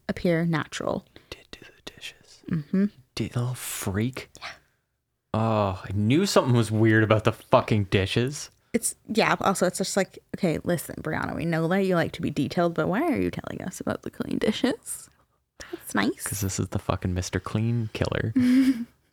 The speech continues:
Speaker 1: He
Speaker 2: the magic eraser no one invited to their home.
Speaker 1: I'm sorry, but he did have hair.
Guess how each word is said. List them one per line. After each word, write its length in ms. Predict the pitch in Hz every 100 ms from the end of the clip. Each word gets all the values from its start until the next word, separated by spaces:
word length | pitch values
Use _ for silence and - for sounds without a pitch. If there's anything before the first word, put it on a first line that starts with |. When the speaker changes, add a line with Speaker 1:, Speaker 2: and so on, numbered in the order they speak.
| _ _ _ _ _ _ _ _ - - - 104 247
Speaker 1:
He 40 |
Speaker 2:
the 80 | 107
magic 460 | 92 92 95 107
eraser 480 | 101 90 95 107 90
no 100 | 87
one 160 | 90 92
invited 500 | 90 92 - 98 98
to 100 | -
their 160 | 95 87
home. 420 | 90 101 92 104 240
Speaker 1:
I'm 140 | 208
sorry, 480 | - 165 160 165 160
but 160 | 175
he 100 | 160
did 340 | 170 165 175 180
have 200 | 160 160
hair. 540 | 143 147 120 - 143